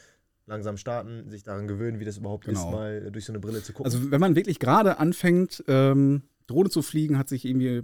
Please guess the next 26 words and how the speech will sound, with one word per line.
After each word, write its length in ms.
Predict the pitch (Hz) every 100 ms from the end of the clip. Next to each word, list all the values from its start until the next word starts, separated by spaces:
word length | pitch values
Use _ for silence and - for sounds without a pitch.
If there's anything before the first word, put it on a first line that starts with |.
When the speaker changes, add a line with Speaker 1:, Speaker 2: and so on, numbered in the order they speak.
| - -
Speaker 2:
eine 140 | 127
gekauft, 500 | 123 - 165 165 -
eine 160 | 120 117
geschenkt 280 | 113 151 156
bekommen. 440 | 135 - 131 139 135 _ _ _ _
Ähm, 400 | - 123 123 127 -
es 100 | 127
ist 200 | 156 147
wirklich 240 | 151 190
zu 100 | - 156
empfehlen, 600 | 139 - 135 143 147 147 -
einmal 380 | 120 135 135
auf 120 | - -
die 100 | 123
Seite 200 | 110 113
vom 220 | - 117 117
L 160 | 127
B 140 | 131 120
A 160 | 127
zu 140 | 151 135
gehen, 200 | 135 139
das 100 | 127
Luftfahrtbundesamt, 1000 | 131 - 120 117 139 147 - 131 135 - _ _ _ _ _ -
und, 560 | 120 120 127 117 - -
ähm, 260 | 117 117
zumindest 800 | - 131 127 175 196 170 - -